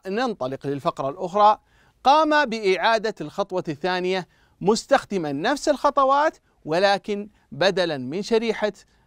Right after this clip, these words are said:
آه، نبات الألوديا أو ورقة شريحة نبات الألوديا، استخدم شريحة لباطن خد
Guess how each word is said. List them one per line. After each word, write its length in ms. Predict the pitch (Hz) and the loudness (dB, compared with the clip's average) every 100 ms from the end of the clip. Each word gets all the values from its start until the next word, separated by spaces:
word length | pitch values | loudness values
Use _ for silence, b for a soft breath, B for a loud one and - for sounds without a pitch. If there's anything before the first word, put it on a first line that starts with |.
| _ | _
آه، 240 | - 147 | -2 -2
نبات 400 | 143 147 175 160 - | 0 -2 2 0 -2
الألوديا 540 | 151 - 180 175 202 196 | -10 -6 0 0 2 2
أو 80 | 143 | 0
ورقة 260 | 160 - | -2 -4
شريحة 400 | 160 160 170 160 147 | -6 -6 -6 -6 -6
نبات 300 | 143 165 156 | -2 -2 -2
الألوديا، 520 | 135 160 202 208 208 b b b | -6 -4 0 0 0 b b b
استخدم 840 | 254 269 - 247 202 208 208 208 156 | 0 0 0 -2 0 -2 0 -2 -4
شريحة 580 | 165 165 190 - 185 165 | -6 -4 -4 -2 0 0
لباطن 640 | 135 143 160 160 160 160 | -2 -2 0 0 -4 -10
خد 260 | - 143 | -6 -6